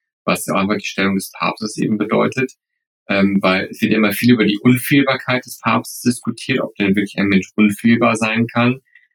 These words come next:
Ich finde mal, ja, da kann man gerne drüber diskutieren, aber was ich viel dramatischer finde, ist der sogenannte Jurisdiktionsprimat des Papstes. Und dieser Jurisdiktionsprimat,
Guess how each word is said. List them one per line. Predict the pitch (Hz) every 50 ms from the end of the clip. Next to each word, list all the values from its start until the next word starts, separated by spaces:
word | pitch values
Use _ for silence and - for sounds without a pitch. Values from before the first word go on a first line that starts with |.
| _ _ -
Ich | -
finde | - 113 110 107
mal, | 104 104 -
ja, | 95 95 92 92 120 123
da | 127 123
kann | - - 110
man | 110 107 101
gerne | 98 107 110 113
drüber | 113 110 107 107
diskutieren, | 101 98 - - - - - - - 110 120 131 143 147 -
aber | - 107 - - 101
was | 101 98 98 -
ich | - - - - - -
viel | 113 110
dramatischer | - 95 87 87 90 98 135 170 - - - - - 170 - _
finde, | 175 180 185 - 160 165 - - _ _ _ _ _ _ -
ist | 104 - -
der | - 101
sogenannte | 101 107 107 107 107 107 101 101 98 95
Jurisdiktionsprimat | 92 110 120 123 123 120 - - 95 101 - - - 123 131 156 165 160 - - - - - - 82 80 73 - - - - - _
des | - - -
Papstes. | - 71 - - - - - - 92 - - - - _ _ _ _ _ _ _ _ _
Und | 101 98
dieser | 98 98 101 98 98 -
Jurisdiktionsprimat, | - 107 113 120 123 123 - - - - - - - 120 156 190 190 196 - - - 92 90 87 82 82 92 117 147 143